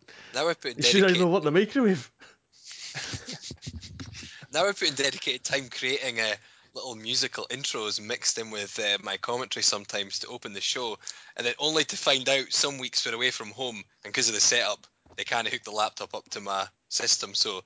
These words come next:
Speaker 1: "Aye, Laurie, we can't use your intro that I spent five hours on." <laughs> And it's not like I can use it again 'cause it's, like, build up to that game or something.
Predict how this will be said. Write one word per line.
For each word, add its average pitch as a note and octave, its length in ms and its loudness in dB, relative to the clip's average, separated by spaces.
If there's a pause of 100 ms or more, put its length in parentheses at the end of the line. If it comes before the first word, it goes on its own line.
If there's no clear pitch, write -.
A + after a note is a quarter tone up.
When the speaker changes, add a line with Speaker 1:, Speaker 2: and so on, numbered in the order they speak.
Speaker 1:
"Aye, G2+ 280 4
Laurie, G2+ 220 -2
we G2 60 -8
can't G2+ 240 -4
use F#2+ 160 -6
your F#2 100 -8
intro F#2+ 380 -6
that F2+ 180 -4
I F#2+ 60 -4
spent F2+ 340 -4
five F#2 320 -4
hours F#2 320 -6
on." F2 160 -8 (300)
<laughs> - 380 0
And F#3+ 120 6 (720)
it's - 80 6
not F3+ 120 4
like D#3+ 120 8
I D3+ 80 6
can C#3+ 160 2
use D3 160 6
it C3+ 100 6
again C#3+ 340 6
'cause B2+ 180 0
it's, B2 140 2
like, A#2 180 -4
build C3 240 2
up C3 140 -4
to C3 80 -4
that C3 220 4
game D#3 220 2
or C#3+ 80 0
something. G#2+ 420 -4